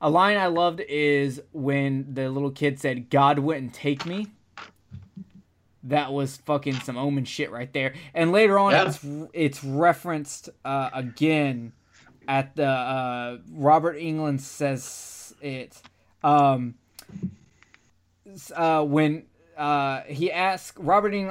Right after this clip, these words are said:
Speaker 1: asked Wes Craven, uh, "How far are you in the script?" And Robert Eng-, uh, Robert Englund says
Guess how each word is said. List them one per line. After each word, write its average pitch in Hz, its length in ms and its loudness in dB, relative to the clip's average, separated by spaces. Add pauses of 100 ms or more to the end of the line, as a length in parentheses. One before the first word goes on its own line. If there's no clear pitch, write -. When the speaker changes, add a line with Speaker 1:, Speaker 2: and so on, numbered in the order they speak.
Speaker 1:
asked 165 180 -6
Wes 165 180 -2
Craven, 135 600 -2 (540)
uh, 135 580 -2 (180)
"How 160 320 2 (420)
far 165 260 4
are 160 80 2
you 160 180 4
in 139 100 4
the 127 60 0
script?" - 560 0 (640)
And 143 180 6
Robert 160 320 6
Eng-, 156 240 -2
uh, 139 480 0
Robert 151 260 2
Englund 151 280 0
says 175 500 2